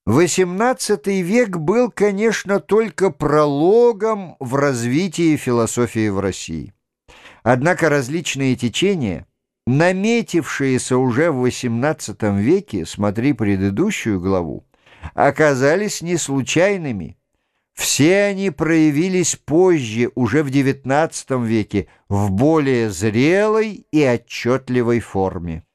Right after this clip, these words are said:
Во всяком случае, восемнадцатый век в России окончательно отвоевал для философии ее особое место, окончательно закрепил ее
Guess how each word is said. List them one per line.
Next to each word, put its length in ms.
Во 180
всяком 480
случае, 560
восемнадцатый 840
век 340
в 80
России 580
окончательно 1300
отвоевал 840
для 220
философии 960
ее 580
особое 920
место, 800
окончательно 1300
закрепил 960
ее 400